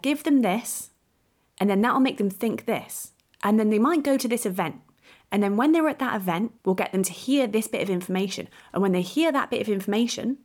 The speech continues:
they'll know this. And then when they know that, they're ready to meet this person. And then when they meet that person, that person will make them wanna get their hair cut.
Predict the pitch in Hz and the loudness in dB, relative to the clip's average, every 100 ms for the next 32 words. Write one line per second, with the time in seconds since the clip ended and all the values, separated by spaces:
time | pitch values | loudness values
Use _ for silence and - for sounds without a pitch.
0 | _ _ - 247 226 185 165 170 147 - | _ _ 0 2 4 2 0 -2 -4 -12
1 | - - _ - 214 208 277 330 359 320 | -12 -16 _ -2 2 2 4 4 6 4
2 | 311 277 247 - 202 190 190 190 180 - | 4 2 0 0 0 0 0 0 -2 -2
3 | 269 285 - 156 - - - - 208 202 | -2 -2 -6 -8 -10 -16 -12 0 0 2
4 | 202 202 190 196 - 349 - 233 220 - | 0 2 0 -2 -2 -4 -2 -2 -2 0
5 | 254 302 - _ 208 - 208 190 185 180 | 0 0 -4 _ -4 -2 -2 0 0 0
6 | 170 180 170 165 - 156 156 277 302 302 | 0 -2 -2 -4 -4 -6 -2 0 2 0
7 | 165 - | -4 -6